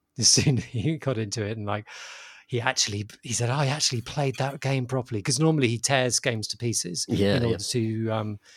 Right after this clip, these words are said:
Speaker 1: to release the camera in them, and it usually means that that part of that process is to, um, uh, fly through the world, go to any space, uh, possible. He never plays games properly. Um, in this one, he has been playing it properly, and he's been taking some amazing shots.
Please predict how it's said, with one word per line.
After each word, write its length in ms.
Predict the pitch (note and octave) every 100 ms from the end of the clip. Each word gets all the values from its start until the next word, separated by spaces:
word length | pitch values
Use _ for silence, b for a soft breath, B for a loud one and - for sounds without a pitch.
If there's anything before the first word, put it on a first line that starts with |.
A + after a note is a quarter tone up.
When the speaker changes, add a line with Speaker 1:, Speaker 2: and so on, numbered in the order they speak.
| B
Speaker 1:
to 120 | -
release 260 | A#2 A#2 -
the 100 | -
camera 480 | - A#2 A2 A2 G#2
in 200 | C3+ A2
them, 320 | A2 G#2+ G#2+ B B B
and 100 | C3
it 40 | C3
usually 340 | D#3+ D#3 B2+
means 380 | A#2+ B2+ A2+ -
that 160 | D3 D3+ - -
that 200 | C#3+ B2+
part 160 | A#2+ A#2+
of 80 | A2
that 140 | A2+
process 440 | A#2+ A2+ B2 G#2
is 140 | A#2 -
to, 220 | - A2 - - -
um, 380 | C3+ G#2+ G#2 - _ _ _ -
uh, 380 | D3+ - A#2+ - - - D3+
fly 300 | - - B2+
through 160 | A#2+ B2
the 100 | G#2
world, 440 | G#2+ G#2+ G#2 G2 - B B B B _ -
go 140 | C#3+
to 220 | A#2+ A#2+
any 140 | A2+ G#2+
space, 480 | - B2+ A2 - -
uh, 380 | - G3+ E3+
possible. 360 | - B2 A2+ A2
He 60 | A2+
never 240 | C3+ A2+
plays 260 | A#2 A2 -
games 220 | A#2 G2
properly. 480 | C3 B2 D3 D3+ - B B B -
Um, 240 | A#2+ A#2
in 160 | D3 B2+
this 200 | D#3 -
one, 160 | C3
he 120 | A2+
has 320 | G#2+ D3+ E3 C3
been 200 | B2 G#2
playing 280 | G#2+ G2
it 80 | G#2+
properly, 500 | - A2 A#2 G#2+ G#2
and 180 | C#3 G#2+
he's 120 | G2+
been 120 | A2
taking 380 | G#2+ B2+ A#2+ G2+
some 160 | F#2+ A2+
amazing 440 | A2 A2+ F#2+ G2
shots. 440 | F#2 D3+ - -